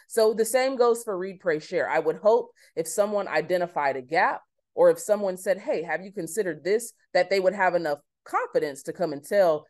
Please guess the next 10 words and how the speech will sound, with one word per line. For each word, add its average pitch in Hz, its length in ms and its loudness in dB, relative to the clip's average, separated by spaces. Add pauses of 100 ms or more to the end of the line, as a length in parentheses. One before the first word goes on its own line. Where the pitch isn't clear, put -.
(120)
Sean, 135 640 -6 (100)
Jorian, 139 680 -2
me, 156 460 -6 (140)
Kaya, 147 480 0
Elaine, 131 680 -8
Gio, 127 540 -8 (160)
Folu, 135 400 -2
right? 160 320 0 (340)
Everybody, 143 720 0
Destiny. 135 680 0